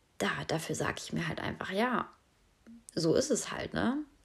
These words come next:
Wenn man viel Energie gibt, dann muss man irgendwann auch mal wieder Energie tanken. Das ist halt etwas völlig Normales. Und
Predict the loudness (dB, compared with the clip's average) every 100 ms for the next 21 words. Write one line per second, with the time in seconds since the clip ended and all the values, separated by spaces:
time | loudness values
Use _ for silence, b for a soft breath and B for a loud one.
0 | _ -2 2 4 4 0 4 6 6 4
1 | 2 2 4 4 6 6 4 2 4 4
2 | 4 4 2 0 2 4 2 2 0 -2
3 | 0 0 0 0 0 0 -2 -4 -6 -6
4 | -4 -4 -4 -4 -4 -4 B B B B
5 | -6 -6 -4 -2 0 -2 -4 0 6 8
6 | 6 0 0 2 2 2 0 -2 -4 -8
7 | _ _ -20 _ _ -14 -10 -6 4 6
8 | 6